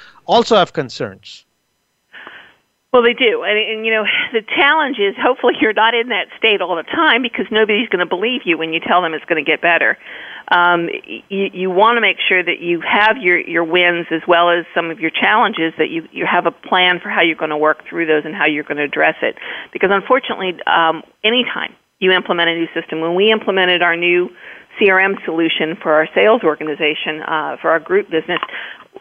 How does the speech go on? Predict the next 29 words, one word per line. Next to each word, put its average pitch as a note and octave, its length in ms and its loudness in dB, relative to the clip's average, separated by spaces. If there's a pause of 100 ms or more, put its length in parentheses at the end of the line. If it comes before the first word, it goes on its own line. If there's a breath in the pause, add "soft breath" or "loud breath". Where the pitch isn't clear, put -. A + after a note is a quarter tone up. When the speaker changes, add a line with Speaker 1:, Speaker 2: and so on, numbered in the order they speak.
Speaker 2:
I A3 300 6
can D4+ 140 -6
tell D4+ 180 4
you C4+ 120 4
the F#3 80 -6
number G#3+ 200 0
one A#3 180 2
thing, B3 320 0
they G3+ 120 0
hated G3+ 360 0
it. A#2+ 100 -8 (200)
They G3+ 80 4
were C#4 60 2
used A3+ 260 -6
to A3 40 2
Excel A#3 300 2
spreadsheets. A#3+ 580 0 (120)
Well, G3 120 4
you F#3 140 2
go A#3 120 6
from A#3 160 -4
Excel A#3+ 360 2
to G3+ 160 -4
C A3+ 100 0
R G#3+ 80 4
M G#3+ 120 2
Dynamics, G#3 640 0 (240)
you G#3 120 0
know, F#3+ 300 2